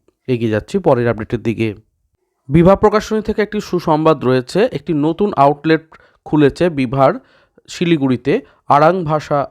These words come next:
জায়গাটিতে। নাম্বার এখানে রয়েছে। যারা শিলিগুড়ি এবং ওই অঞ্চলের কাছাকাছিতে থাকেন তাদের জন্য কিন্তু একটা বড় পাওয়া, কারণ বিভা প্রকাশনীর সমস্ত বই তো পাওয়া যাবেই, তার সাথে আরও কিছু আনন্দ এবং অন্যান্য প্রকাশনীরও বই রাখা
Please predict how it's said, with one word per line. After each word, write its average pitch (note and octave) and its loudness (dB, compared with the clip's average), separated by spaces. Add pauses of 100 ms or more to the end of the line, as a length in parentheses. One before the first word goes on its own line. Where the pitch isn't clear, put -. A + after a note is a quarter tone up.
(100)
জায়গাটিতে। B2 -6 (320)
নাম্বার C#3 2
এখানে C#3+ -2
রয়েছে। C3 -2
যারা C#3 -2
শিলিগুড়ি D#3 -2
এবং D3 -2 (400)
ওই F3+ 4
অঞ্চলের E3+ 0
কাছাকাছিতে C3 -6
থাকেন D3 -6 (340)
তাদের D3 2
জন্য G3 -2
কিন্তু G3+ -4
একটা G3 -2
বড় C#3 2
পাওয়া, C3 2
কারণ D3 -2
বিভা C3+ -4
প্রকাশনীর D3 -6
সমস্ত D3 -4
বই C3 -2
তো D#3 -2
পাওয়া C3 2
যাবেই, A2+ -2 (340)
তার C#3+ 2
সাথে F#3 -4
আরও D3 2
কিছু G#3 -6
আনন্দ D3 -2
এবং F#3+ -2
অন্যান্য F3 0
প্রকাশনীরও D#3 -4
বই C#3 0
রাখা C3 -2